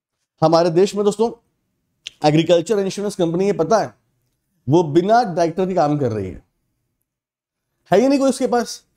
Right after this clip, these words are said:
क्योंकि दिल्ली हाई कोर्ट ने बीस से मना कर दिया। सरकार अभी सोची क्या करें, तो दिल्ली हाई कोर्ट ने क्या बोला कि बैंक बोर्ड ब्यूरो only for the bank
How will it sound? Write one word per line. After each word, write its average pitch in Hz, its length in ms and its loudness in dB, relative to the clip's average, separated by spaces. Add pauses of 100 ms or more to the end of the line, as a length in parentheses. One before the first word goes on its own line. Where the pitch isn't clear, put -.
(260)
क्योंकि 190 200 4
दिल्ली 214 340 2
हाई 269 120 2
कोर्ट 240 240 2
ने 233 80 2
बीस 202 200 -2
से 233 80 2
मना 185 180 2
कर 190 140 2
दिया। 175 300 0
सरकार 208 340 2
अभी 220 120 -2
सोची 196 220 0
क्या 185 120 2
करें, 170 220 -6
तो - 680 -2
दिल्ली 190 320 2
हाई 240 180 2
कोर्ट 233 300 2
ने 233 100 0
क्या 226 200 0
बोला 233 220 2
कि 277 160 -4
बैंक 208 460 0
बोर्ड 262 160 2
ब्यूरो 233 320 0
only 233 300 0
for 247 140 2
the 233 160 0
bank 170 280 -2